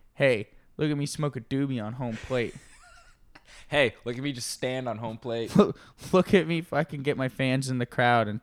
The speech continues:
Speaker 1: swing bombs at them from home
Speaker 2: You get, like,
Speaker 1: plate.
Speaker 2: a little five v five game with your buddies going on. It's pretty cool.
Speaker 1: It's cool.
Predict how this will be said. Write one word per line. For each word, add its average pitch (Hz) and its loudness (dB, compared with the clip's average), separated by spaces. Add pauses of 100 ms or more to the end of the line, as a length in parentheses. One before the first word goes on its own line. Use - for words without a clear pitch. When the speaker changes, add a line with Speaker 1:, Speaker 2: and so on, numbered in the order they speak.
(180)
Speaker 1:
swing 123 -2
bombs 117 0
at 113 -6
them 98 -6
from 107 -6
home 120 2
Speaker 2:
You 110 2
get, 240 -2
like, - 2
Speaker 1:
plate. 208 0
Speaker 2:
a 190 0
little 196 4
five 165 6
v 170 0
five 151 4
game 156 0
with 151 -4
your 131 -4
buddies 139 2
going 165 2
on. 175 2
It's - -14
pretty - -6
cool. 107 -4 (100)
Speaker 1:
It's - -6
cool. 120 4